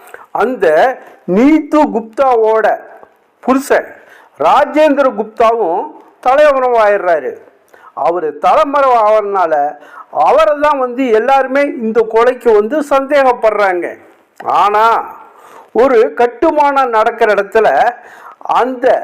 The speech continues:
ராஜேந்திர குப்தாவோட ராஜேந்திர குப்தாவும் சுடப்பட்டு பொணமா தான் கிடக்குறாரு. இதுல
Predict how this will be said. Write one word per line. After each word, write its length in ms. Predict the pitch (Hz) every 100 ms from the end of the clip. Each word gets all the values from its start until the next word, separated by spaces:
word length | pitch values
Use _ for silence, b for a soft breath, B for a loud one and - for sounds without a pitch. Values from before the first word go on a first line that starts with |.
| - 147
ராஜேந்திர 560 | 226 247 294 302 285 262 202
குப்தாவோட 680 | 240 - 247 226 214 214 180 165 240 302 B B -
ராஜேந்திர 580 | 185 247 240 277 285 269 208
குப்தாவும் 720 | 240 - - 277 269 285 320 330 -
சுடப்பட்டு 680 | 269 285 294 285 240 - 240 214 294 B B -
பொணமா 380 | 254 311 320 294 269
தான் 160 | 285 277
கிடக்குறாரு. 500 | 220 196 175 135 - - - B B B B B B B B B -
இதுல 260 | 175 220